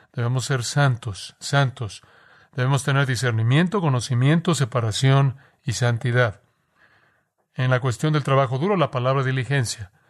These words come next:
En la cuestión de la autoridad, enseñando con autoridad, poder. Y en la cuestión del ejemplo, la palabra es integridad. Entonces, si usted quiere siete palabras para estos siete puntos, discernimiento, erudición, separación, santidad, diligencia, poder, integridad.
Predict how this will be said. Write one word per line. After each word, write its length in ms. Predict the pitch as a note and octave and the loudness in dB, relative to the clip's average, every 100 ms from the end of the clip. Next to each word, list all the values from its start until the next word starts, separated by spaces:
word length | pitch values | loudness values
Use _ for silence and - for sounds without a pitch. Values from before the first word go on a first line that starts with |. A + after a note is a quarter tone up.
| _ _ - _ _ | _ _ -20 _ _
En 200 | C3 B2 | -4 0
la 140 | B2 A#2 | 0 0
cuestión 400 | B2+ - D3 C#3+ | -4 -2 -2 2
de 60 | |
la 80 | C3+ | 0
autoridad, 540 | B2+ C3+ B2+ D3+ F3+ | 0 -2 2 2 2
enseñando 560 | D3 A2+ B2 A#2 C#3 C#3 | -2 -6 -6 -4 -2 -2
con 140 | C3 | -2
autoridad, 520 | B2 A#2+ B2+ C3+ C#3+ - | -4 -2 -2 0 -2 -4
poder. 500 | - D#3 D3+ D3+ G2+ _ _ _ _ _ _ - | -4 -2 0 -2 -4 _ _ _ _ _ _ -4
Y 80 | |
en 420 | E3+ E3+ E3 C3+ - | 0 2 0 -2 -6
la 140 | - B2+ | -4 -2
cuestión 300 | C3 D3+ C#3 | -2 0 0
del 100 | C3 | 2
ejemplo, 280 | C#3+ D#3+ | 2 2
la 140 | C3 A#2 | 0 0
palabra 260 | B2+ C3 | 2 2
es 80 | B2+ | 0
integridad. 520 | C3+ C3+ C3 D#3 C#3 - - - | -2 -2 0 2 0 -4 -20 -10
Entonces, 400 | C#3 B2 D#3 C#3+ | -6 -2 -2 -2
si 60 | C3+ | -2
usted 240 | B2 F3 | -2 -2
quiere 220 | - D#3 B2+ | 0 0 0
siete 240 | F3 F#3 | 0 0
palabras 480 | D#3 C#3 C#3+ D3 - | 0 2 2 0 -2
para 200 | C3 C3+ | -2 -2
estos 340 | B2+ C#3+ B2 | -4 -4 -4
siete 320 | - C#3+ B2+ | -2 -4 -2
puntos, 500 | A2 D#3+ E3 C3 C3 - - _ | -2 0 0 0 -2 -6 -20 _
discernimiento, 840 | D3 B2 C3+ C3 C#3+ E3 D#3 D#3 D3+ | -2 0 2 4 4 4 2 2 2
erudición, 580 | B2+ A#2+ - D#3 D3+ | 0 -2 0 2 2
separación, 580 | C#3 C3+ C3 B2 B2+ D3 | 0 0 0 0 2 2
santidad, 480 | - C3+ B2+ B2+ C#3 | 2 0 2 2 2
diligencia, 560 | C3 A2+ C#3 C3+ C#3 - | 0 -2 -2 0 -2 -2
poder, 260 | A#2+ B2+ | 0 2
integridad. 640 | C3+ A2+ C3 C3 C3 B2+ | 0 0 0 2 2 0